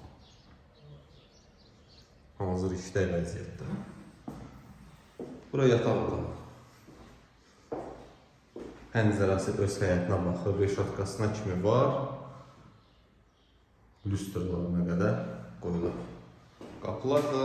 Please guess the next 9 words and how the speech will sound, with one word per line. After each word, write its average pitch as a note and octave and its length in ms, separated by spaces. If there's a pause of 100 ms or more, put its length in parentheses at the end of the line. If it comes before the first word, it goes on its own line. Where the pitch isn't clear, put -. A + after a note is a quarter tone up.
(140)
çox G#2+ 240
keyfiyyətli G2 520
qapı F#2+ 320
quraşdırılıb. F2 720 (1400)
Bu - 60
ev A#2+ 240 (100)
təmir A2+ 360
olunurdu G2+ 440
ki, - 120